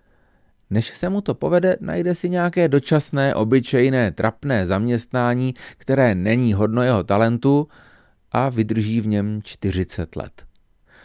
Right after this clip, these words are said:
No a nakonec si takový aspirant na kosmonauta nebo popeláře uvědomí,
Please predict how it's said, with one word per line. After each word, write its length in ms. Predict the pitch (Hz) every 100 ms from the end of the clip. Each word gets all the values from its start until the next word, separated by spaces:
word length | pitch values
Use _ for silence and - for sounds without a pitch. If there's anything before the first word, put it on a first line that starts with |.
| _ -
No 240 | 151 160
a 100 | 135
nakonec 400 | 123 123 131 131
si 120 | -
takový 380 | 127 - 117 101
aspirant 600 | - - - 135 131 127 101
na 100 | 85
kosmonauta 880 | - 101 127 123 127 127 123 123 120 - - -
nebo 260 | 104 90
popeláře 800 | 90 95 120 127 120 120 123 120 - - - _
uvědomí, 640 | 110 101 120 139 151 160